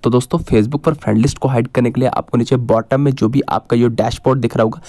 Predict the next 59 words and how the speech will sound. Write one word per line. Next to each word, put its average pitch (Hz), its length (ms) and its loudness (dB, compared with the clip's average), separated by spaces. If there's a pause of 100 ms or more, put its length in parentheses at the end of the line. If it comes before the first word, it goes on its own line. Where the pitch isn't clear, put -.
(320)
मैं - 60 2
आपको 113 260 0
बता 110 260 0
दूंगा। 131 200 0
अपडेट 131 440 -2
करने 120 240 2
से - 120 -2
पहले 120 240 0
जो 131 120 2
आपको 127 200 -2
बॉटम 131 400 0
डैशबोर्ड 127 360 0
है, 147 40 2
ये 139 80 2
आपको 123 200 -4
टॉप 113 440 -2
पर 117 120 0
दिखता 110 240 -4
था, 113 80 -2
जैसे 113 260 -2
कि 123 100 -2
आपकी 117 220 0
Facebook 113 400 0
फ्रेंड 107 260 0
रिक्वेस्ट - 280 -4
आ 113 60 0
गई, 110 160 0 (100)
आपकी - 240 -4
Facebook 113 460 0
डीपी 113 220 0
और 123 160 0
थ्री 110 120 0
लाइंस 117 280 0
आ 113 80 0
गई। 117 180 -2 (360)
तो 120 60 2
दोस्तों, 123 260 2
जैसे 127 320 0
आप 147 80 0
अपडेट 123 400 -2
कर 131 100 0
लेंगे, 139 220 2
आपको - 160 -2
बॉटम 113 360 0
में 110 120 4
आ 113 60 2
जाएगा। 113 180 -2
तो - 140 -2
दोस्तों, - 280 0 (100)
अब 135 80 -4
बात 123 280 -4
करते 135 180 0
हैं 147 60 -2
कि - 220 -4
Facebook 131 240 0
फ्रेंड 131 180 2
लिस्ट 135 140 -4
को 143 100 -2
हाइड 127 240 0